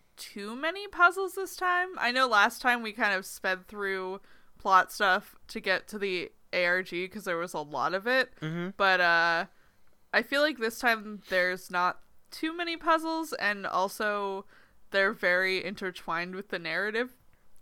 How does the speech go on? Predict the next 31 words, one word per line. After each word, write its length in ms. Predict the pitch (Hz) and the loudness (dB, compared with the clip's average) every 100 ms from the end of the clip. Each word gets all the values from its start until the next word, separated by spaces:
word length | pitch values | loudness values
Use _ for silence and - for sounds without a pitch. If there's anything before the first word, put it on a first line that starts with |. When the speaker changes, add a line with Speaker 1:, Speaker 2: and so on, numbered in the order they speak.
| - - - | -20 -10 -2
Speaker 1:
at 140 | 233 | -2
this 120 | 254 180 | 2 2
Speaker 2:
Yeah. 220 | 185 156 | 4 4
Speaker 1:
point. 240 | 254 247 - - - - - - - - | 2 -2 -10 -20 -20 -20 -20 -20 -20 -18
Speaker 2:
That 240 | 175 170 190 | -2 2 2
was 100 | 208 | 2
something 280 | 202 180 165 | 0 -2 0
that 100 | 143 | 0
I 60 | |
kinda 260 | - 139 123 | 0 -2 0
noticed 380 | 123 127 117 131 | -2 -2 -2 2
watching 320 | 117 - 113 | 2 2 -6
the 60 | 104 | -2
videos, 400 | 107 104 101 101 | 0 0 0 -4
is 100 | 101 | -6
that 100 | 110 | -6
it 100 | 110 | -6
felt 380 | - 127 135 - | -2 2 2 2
like 220 | 135 - | -2 -2
there 100 | 123 | -6
was 140 | 117 110 | -4 -2
a 40 | |
lot 280 | 107 107 - | 0 0 0
more 440 | 107 104 101 92 - - - - _ - | -2 0 0 -4 -8 -20 -20 -20 _ -4
directly 460 | 131 120 - 127 | 2 2 2 -4
happening 600 | 110 117 110 107 104 104 101 | 0 0 2 -2 -4 -8 -12
from 540 | - - 113 117 117 - | -16 -4 0 0 -2 -6
and 200 | 107 104 | -8 -8
inside 500 | 104 101 - 98 85 | -8 -6 -2 -2 -2
of 100 | 80 | -8
videos. 560 | 80 73 76 85 - | -10 -10 -12 -10 -12